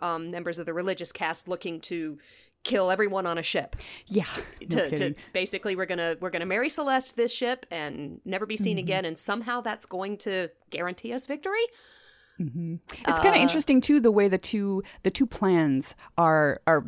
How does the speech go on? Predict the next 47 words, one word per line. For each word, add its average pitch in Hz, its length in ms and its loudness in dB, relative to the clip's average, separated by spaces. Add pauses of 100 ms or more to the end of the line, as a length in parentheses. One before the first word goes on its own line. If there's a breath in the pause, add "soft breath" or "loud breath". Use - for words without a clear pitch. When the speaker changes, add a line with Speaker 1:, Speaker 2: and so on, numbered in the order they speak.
Speaker 2:
sort 175 280 0
of 160 100 -4
very 165 220 6
fitting 151 440 4
for 139 520 -2
the 156 120 -4
different. 139 560 -4
I 190 40 2
mean, 185 240 4
maybe, 175 280 4 (300)
maybe 160 280 2 (340)
clocking 151 580 4
Narun 151 280 2
wasn't 135 240 -2
exactly 131 280 -2
a 131 60 -4
plan. 131 300 -2
That 127 120 -2
might 139 140 -4
have 139 80 -8
been 143 100 -4
a 127 60 -6
heat - 180 -2
of - 80 2
the 277 140 -2
moment 190 260 2
sort 302 180 6
of 285 60 6
a 156 140 4
thing. 151 180 2 (160)
Speaker 1:
<laughs> - 160 -14
Speaker 2:
But 202 140 8
you 220 100 4
have 202 240 8
the, 196 220 6
the 185 100 0
religious 170 420 2
cast 151 360 0 (220 loud breath)
choosing 208 400 4
to 190 100 2
do 180 200 2
something 170 440 2
that 160 120 4
will 160 120 4
just 156 240 -2
sort 165 160 2
of 151 180 0